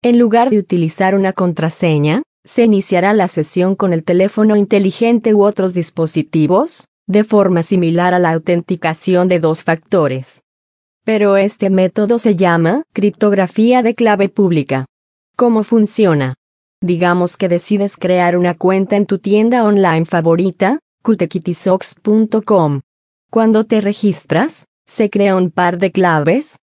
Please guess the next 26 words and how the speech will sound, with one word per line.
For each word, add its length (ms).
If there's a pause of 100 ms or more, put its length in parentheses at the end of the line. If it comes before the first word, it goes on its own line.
(100)
una 240
clave 380
pública 480
compartida 720
con 220
cutequitisocks 960
punto 400
com 380 (200)
y 140
una 220
clave 340
privada 560
que 140
permanece 720
en 100
tu 140
teléfono. 600 (440)
Las 260
claves 380
son 300
simplemente 760
números 420
conectados 640
de 100
gran 260
tamaño. 600